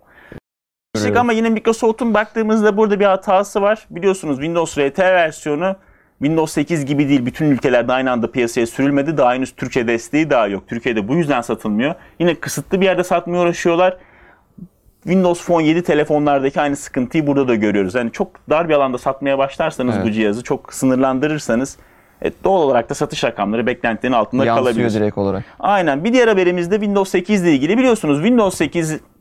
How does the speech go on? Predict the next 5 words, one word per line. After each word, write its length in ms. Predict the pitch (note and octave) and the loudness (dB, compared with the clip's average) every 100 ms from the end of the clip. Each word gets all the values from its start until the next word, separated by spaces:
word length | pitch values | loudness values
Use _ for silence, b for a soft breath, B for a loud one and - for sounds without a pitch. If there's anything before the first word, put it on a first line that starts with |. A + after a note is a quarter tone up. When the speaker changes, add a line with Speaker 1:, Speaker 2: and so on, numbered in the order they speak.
| _ B B B B | _ B B B B
Speaker 1:
aslında 760 | - F#3+ G3 G3 G3 F#3+ - _ _ _ _ _ | 0 0 2 4 4 2 -2 _ _ _ _ _
yeni 280 | C3 E3+ A3 | -2 2 4
bir 60 | |
arayüzle 440 | F#3+ F3 A3 E3 C#3+ | 4 6 4 4 2
geldi. 480 | A#2 G#2 G#2 D3+ | 2 0 0 -6